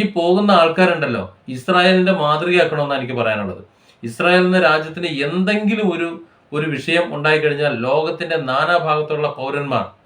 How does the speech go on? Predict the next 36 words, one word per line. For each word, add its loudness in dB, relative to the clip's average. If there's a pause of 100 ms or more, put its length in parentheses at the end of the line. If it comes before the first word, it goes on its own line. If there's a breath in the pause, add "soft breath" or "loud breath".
(260 soft breath)
എല്ലാവരും 2
കൂടെ -6
നേരെ 0
ഇങ്ങ് -4
വരും -4 (360)
തോക്കെടുക്കാൻ -4
വേണ്ടിയിട്ട്, -6 (320)
അവരുടെ -2 (100)
രാജ്യത്തിന് -2
വേണ്ടി -8
തോക്കെടുക്കാൻ -8
വേണ്ടി. -6 (300 soft breath)
അവർ 4 (160)
ഏത് 4
പണിയിലെ 2
തൂപ്പ് -4
ജോലി 2
എടുക്കുന്നവനാണ് -2
ശരിയാണ്, -4
നേരെ 0
ഇങ്ങോട്ട് -4
വരും, -2
തോക്കെടുക്കും, -4 (340 soft breath)
സ്വന്തം -2
രാജ്യത്തെ 0
പ്രൊട്ടക്ട് -4
ചെയ്യാൻ -2
വേണ്ടി -4 (140)
കുപ്പായം 0
എടുത്തിട്ട് -6
അങ്ങോട്ട് 0
ഇറങ്ങും. -6 (220)
എന്നതുപോലെ 0 (480 soft breath)
ഇന്ത്യയിലെ 2 (100)
ഓരോ 0
പൗരനും 0